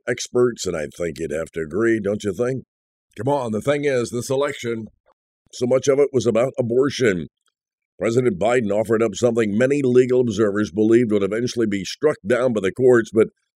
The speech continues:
the student loan handout seemed enough to bring out the eighteen to twenty-four-year-olds to vote Democrats. Get 'em over the top. Here's my hand. Fill it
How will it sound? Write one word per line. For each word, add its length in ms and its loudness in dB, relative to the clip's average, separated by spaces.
the 100 -6
student 380 0
loan 240 -2
handout 480 -4
seemed 240 -2
enough 240 -4
to 100 -6
bring 320 -6
out 220 -4
the 220 -2
eighteen 420 -4
to 100 -2
twenty-four-year-olds 1040 -2
to 100 -4
vote 380 -2
Democrats. 640 -2
Get 140 0
'em 140 -10
over 200 -4
the 140 -4
top. 400 0
Here's 320 2
my 220 0
hand. 500 -2
Fill 260 2
it 60 -4